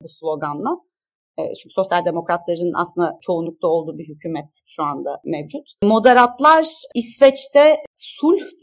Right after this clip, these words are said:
demek istiyorum burada. Çünkü yani aslında orada order'la yapılan vurgu, işte "Let's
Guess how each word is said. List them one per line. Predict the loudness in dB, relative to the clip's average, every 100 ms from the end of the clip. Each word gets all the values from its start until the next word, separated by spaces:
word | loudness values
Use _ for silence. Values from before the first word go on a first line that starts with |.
| -6
demek | -2 -2
istiyorum | -6 -6 -4 -2 -4
burada. | -10 -8 -10
Çünkü | -10 -6 -2
yani | 0 2
aslında | 0 -2 0
orada | 0 2
order'la | 2 2 0 0
yapılan | 0 -2 0 2 2
vurgu, | 0 -4 -2 -2 -2
işte | -6 -6 -2
"Let's | -4 -4 -18